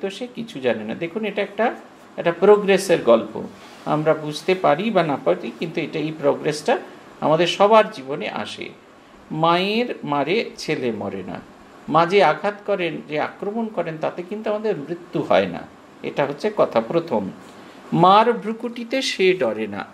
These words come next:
মায়ের ভ্রুকুঞ্চনে সে ডরে না, কারণ সে তো জানে মা তাকে এরকমভাবে ভয় দেখাচ্ছেন। আত্মস্থানন্দজি বলতেন এই কথাটা, দেখবি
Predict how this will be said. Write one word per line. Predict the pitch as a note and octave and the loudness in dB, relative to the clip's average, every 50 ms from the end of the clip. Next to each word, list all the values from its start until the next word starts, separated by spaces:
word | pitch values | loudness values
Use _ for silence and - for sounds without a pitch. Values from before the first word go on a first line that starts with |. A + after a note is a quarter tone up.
| - - - - - | -20 -20 -20 -18 -10
মায়ের | B2 C3+ D3 D3+ D#3+ F3+ G3 F3+ | -4 0 2 2 2 2 0 -4
ভ্রুকুঞ্চনে | - - - - - - - A#3 B3+ D4 D4 - G#3+ F3 C3+ B2 D#3 G#3+ - - - - - | -4 -8 -14 -16 -16 -8 -6 -4 -2 -2 -2 2 2 2 2 2 -2 -8 -10 -14 -20 -20 -18
সে | - - G#3 G3 | -8 -6 -6 -4
ডরে | E3+ E3 E3 E3+ F3+ F#3+ | 2 6 6 6 6 4
না, | D#3+ D3 C#3 | 0 -2 -4
কারণ | - - F#3+ G#3 A#3 B3 A#3+ | -2 -2 -2 -2 -2 -2 -8
সে | - A#3+ | -8 -10
তো | A#3 C4+ B3 | -8 -8 -4
জানে | G3 G#3 A3 A3+ A3+ F#3+ C#3+ A2+ - - - - - - - - - | 0 0 0 2 0 -2 -4 -6 -8 -12 -18 -20 -20 -20 -20 -8 0
মা | D3+ D#3+ D#3 | 2 2 4
তাকে | D#3 - - - - B3 | 6 4 4 4 4 0
এরকমভাবে | G#3 D3+ - - - D3+ D3+ E3+ F#3 A3 A#3 | 2 2 0 -2 -2 -6 -4 -4 -2 -2 -2
ভয় | G3 D#3 A#2+ A#2+ - A2+ | -4 0 2 2 2 4
দেখাচ্ছেন। | - - - A2+ G#2+ - - - - - - - - - - - | 0 0 0 0 -4 -4 -4 -10 -10 -12 -14 -20 -20 -20 -10 -2
আত্মস্থানন্দজি | - G3+ - - G#3 G3 - - F#3+ F#3+ F#3+ F#3+ F#3+ F#3+ F3+ F3 | -2 -2 -2 0 -2 -2 0 0 0 0 0 -4 -6 -6 -8 -6
বলতেন | D#3+ D#3+ E3 D#3+ D#3+ E3 D#3 | -6 -6 -6 -4 -6 -6 -6
এই | D3+ D3 - | -6 -4 -4
কথাটা, | C#3+ C3 - C3+ B2 C#3 | -4 -4 -4 -6 -8 -6
দেখবি | C#3 F#3+ G#3+ G#3 G3+ F#3 F#3+ - | -2 -2 -2 -2 -4 -8 -10 -10